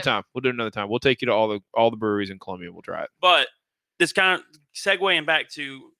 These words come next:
Speaker 3: us not being here. We were on the, when we were in the Florida Keys. We, the girls had went somewhere to this beach and they saw these guys on these electric surfboards.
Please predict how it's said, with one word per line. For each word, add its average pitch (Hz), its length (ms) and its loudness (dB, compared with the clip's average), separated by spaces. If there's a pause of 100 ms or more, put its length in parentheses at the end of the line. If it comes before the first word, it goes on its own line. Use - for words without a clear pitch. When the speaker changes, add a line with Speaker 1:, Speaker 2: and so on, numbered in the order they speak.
(140)
Speaker 3:
us 147 180 -10
not 135 160 -4
being 139 200 -4
here. 131 140 -8
We 135 80 -6
were 160 100 -2
on 151 100 -6
the, 135 100 -4
when 139 80 -6
we 147 60 -6
were 151 60 -6
in 139 80 -8
the 123 40 -8
Florida 160 340 -4
Keys. 123 460 -10 (880)
We, 175 320 -2
the 160 80 -6
girls 202 400 6
had 196 80 -2
went 202 160 -2
somewhere 185 540 2 (100)
to 170 160 -2
this 147 240 -6
beach 160 420 -4
and 139 140 -6
they 135 80 -2
saw 180 320 2
these 175 200 0
guys 151 260 2
on 147 80 -6
these 135 100 -6
electric 131 480 0
surfboards. 117 800 -2